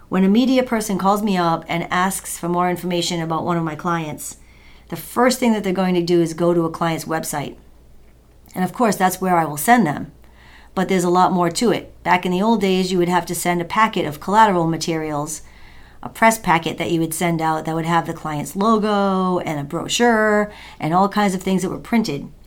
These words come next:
Backgrounders that you would write, history of a company, a press release, anything that was really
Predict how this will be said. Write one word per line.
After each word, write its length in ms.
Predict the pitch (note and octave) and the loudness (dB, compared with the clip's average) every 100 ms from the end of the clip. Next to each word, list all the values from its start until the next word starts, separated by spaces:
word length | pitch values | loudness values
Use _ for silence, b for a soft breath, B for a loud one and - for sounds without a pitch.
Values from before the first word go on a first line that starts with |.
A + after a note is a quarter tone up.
| - - - | -20 -20 -6
Backgrounders 920 | E3+ F#3 F#3 F#3 F#3 F#3 F#3 F3+ F3+ | 0 0 0 0 2 2 2 2 2
that 140 | E3+ - | 0 0
you 100 | F3 | 0
would 120 | E3+ | 2
write, 360 | E3+ E3+ E3+ | 2 2 2
history 360 | E3+ G3+ - F#3+ | 0 -4 0 0
of 100 | F#3 | 0
a 60 | E3 | -2
company, 720 | F#3 F3 E3+ F3 E3+ E3 E3 B B B - | -4 -4 -2 0 0 -2 -6 B B B -10
a 80 | |
press 320 | D#3 F#3 E3+ F#3 | -4 -2 -2 -2
release, 680 | F3+ F3+ F3 E3+ E3+ - - | 0 2 2 2 -2 -12 -4
anything 340 | G3+ A3+ A3+ | 2 4 4
that 120 | G#3 E3+ | 2 2
was 160 | E3 | 0
really 500 | E3+ E3 D#3+ D3+ - | 0 0 -2 -4 -8